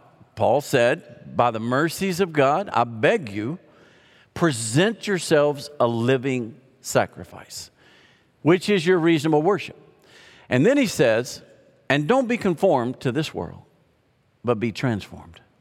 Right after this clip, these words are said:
by the renewing of your mind." Now, I think the battle we face is right here. It's in our mind. What you think about yourself,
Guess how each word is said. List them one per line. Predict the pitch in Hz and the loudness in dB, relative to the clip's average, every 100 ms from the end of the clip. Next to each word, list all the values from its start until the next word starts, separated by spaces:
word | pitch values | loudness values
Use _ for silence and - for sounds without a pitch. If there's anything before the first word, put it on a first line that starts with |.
| _ _ _ _ _ | _ _ _ _ _
by | 127 156 | 0 2
the | 147 | 0
renewing | 139 135 143 185 220 233 220 | 0 0 0 2 2 0 0
of | 190 175 | -2 0
your | 175 | 2
mind." | 165 165 120 90 - - _ _ _ _ _ _ _ _ - | 2 0 -2 -6 -14 -20 _ _ _ _ _ _ _ _ -4
Now, | 139 147 - - - | -2 -2 -6 -20 -16
I | - 165 254 | -2 0 0
think | - 123 101 - - - _ _ _ _ _ _ _ _ - | -2 -6 -8 -10 -20 -20 _ _ _ _ _ _ _ _ 0
the | 135 | 0
battle | 120 113 151 185 214 | 2 2 2 2 0
we | 196 180 | 0 -2
face | 180 147 104 78 - - - _ _ _ _ _ _ _ _ | -2 -2 0 -2 -10 -16 -18 _ _ _ _ _ _ _ _
is | 120 95 | -4 0
right | 113 110 | 0 0
here. | 107 80 76 - _ _ _ _ _ _ | -2 -4 -8 -20 _ _ _ _ _ _
It's | - - | -12 -4
in | 117 | 0
our | 107 | 0
mind. | 123 143 95 98 - _ _ _ _ _ _ _ _ _ - | 0 -2 -4 -8 -20 _ _ _ _ _ _ _ _ _ -2
What | 131 120 | 0 2
you | 131 | -2
think | - - 143 151 | -4 -2 0 2
about | 170 160 156 | 2 0 0
yourself, | 160 - 156 160 | -4 0 0 -2